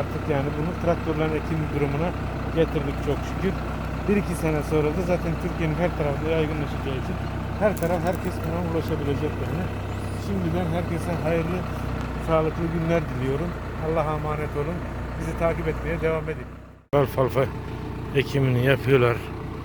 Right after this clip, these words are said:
Biz de çekim yapıyoruz. Görüyorsunuz. Bizim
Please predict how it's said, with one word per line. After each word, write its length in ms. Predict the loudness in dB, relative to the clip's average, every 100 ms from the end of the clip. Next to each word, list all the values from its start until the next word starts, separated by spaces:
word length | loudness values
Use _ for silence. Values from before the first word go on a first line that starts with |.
| -8 -8 -8 -8 -8 -8 -8 -6 -8 -6 -2
Biz 220 | 0 2 4
de 120 | 4 2 -4
çekim 360 | -2 0 2 2
yapıyoruz. 500 | 2 2 2 2 4
Görüyorsunuz. 640 | 6 8 6 4 0 0 -2 -6 -6 -6 -6 -8 -6 -6 -6 -4 -2
Bizim 300 | 2 4 2